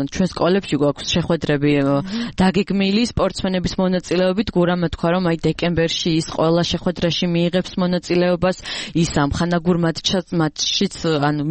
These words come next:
Speaker 1: ჩა-, და-, და-, დავაორგანიზებთ ამ ყველაფერს და ნაკრების ფეხბურთელებთან ერთად ბავშვებს შეხვდება. გურამს უნდა, რომ, აა, ამ მიმართულებით საზოგადოების ცნობიერება ამაღლდეს, მოზარდებში მენტალობა შეიცვალოს და ჩემთვის,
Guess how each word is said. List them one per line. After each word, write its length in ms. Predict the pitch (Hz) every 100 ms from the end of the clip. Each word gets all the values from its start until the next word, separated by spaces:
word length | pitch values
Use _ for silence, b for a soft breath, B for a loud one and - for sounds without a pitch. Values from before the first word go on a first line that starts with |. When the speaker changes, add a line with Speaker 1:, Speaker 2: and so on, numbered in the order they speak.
| 147
Speaker 1:
ჩა-, 320 | - 175 160
და-, 300 | 151 165 160
და-, 340 | 151 156 147 143
დავაორგანიზებთ 920 | 160 160 170 170 190 190 175 190 -
ამ 120 | 185
ყველაფერს 480 | - 165 165 180 165
და 120 | 180 170 B B
ნაკრების 440 | B 175 - 156 151
ფეხბურთელებთან 720 | - 165 170 - 170 160 175
ერთად 280 | 165 160 170
ბავშვებს 520 | - 156 156 - 185 -
შეხვდება. 520 | 180 196 - 170 180 180 B B B
გურამს 440 | - 226 208 180 -
უნდა, 300 | 175 165 175
რომ, 220 | 190 220
აა, 460 | 214 170 151 147 147 B B B
ამ 160 | 185 196
მიმართულებით 880 | 180 170 170 175 - 262 214 147 151
საზოგადოების 840 | - 170 170 170 160 165 160 151 160
ცნობიერება 600 | - 180 151 160 160 156
ამაღლდეს, 500 | 160 165 165 151 160
მოზარდებში 720 | 175 165 175 175 180 160 -
მენტალობა 600 | 180 165 165 151 170 160
შეიცვალოს 640 | 165 185 170 - 180 180 180
და 100 | 233 B B B
ჩემთვის, 500 | B 220 202 - 170